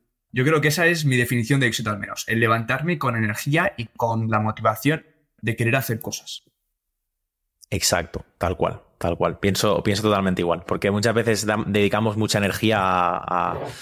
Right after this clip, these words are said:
Speaker 2: a un trabajo que no nos gusta o a situaciones en las que a nivel social están bien vistas, pero que realmente no te apasionan y, y no realmente dedicamos energía a lo que, a lo que nos gusta. El otro día escuchaba a un chico, ¿no? Que el mensaje quizá no me gustaba tanto, pero, pero decía algo como,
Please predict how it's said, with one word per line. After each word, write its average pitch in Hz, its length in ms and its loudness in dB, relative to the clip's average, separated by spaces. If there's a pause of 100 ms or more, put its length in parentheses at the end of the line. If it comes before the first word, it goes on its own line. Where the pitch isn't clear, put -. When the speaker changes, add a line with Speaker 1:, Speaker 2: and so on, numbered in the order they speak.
(160)
Speaker 2:
a 98 100 0
un 107 100 0
trabajo 107 280 4
que 104 80 4
no 101 60 4
nos 98 160 2
gusta 120 340 4
o 98 80 4
a 95 60 0
situaciones 101 480 2
en 101 80 2
las 98 180 2
que 92 460 0 (280)
a 104 80 -2
nivel 104 200 2
social 104 260 2
están 101 220 0
bien 98 160 0
vistas, 110 280 2
pero 95 160 2
que 92 100 -2
realmente 98 360 2
no 95 100 2
te 92 60 0
apasionan 110 500 2 (520)
y, 92 580 4
y 90 40 2
no 95 120 4
realmente 104 360 2
dedicamos 95 580 2
energía 95 340 2
a - 20 4
lo 98 120 2
que, 90 280 0
a 92 120 -2
lo 87 120 0
que 92 80 -2
nos 87 120 0
gusta. 110 200 0
El 95 60 4
otro 98 100 2
día 107 100 4
escuchaba 104 260 0
a 95 40 2
un 92 60 0
chico, 98 240 2
¿no? 123 180 2
Que 92 340 4
el 95 100 -2
mensaje 104 340 0
quizá 113 180 0
no 113 60 0
me 110 80 2
gustaba 101 320 2
tanto, 113 300 0
pero, 90 400 2
pero 98 160 2
decía 101 280 0
algo 98 200 2
como, 92 340 0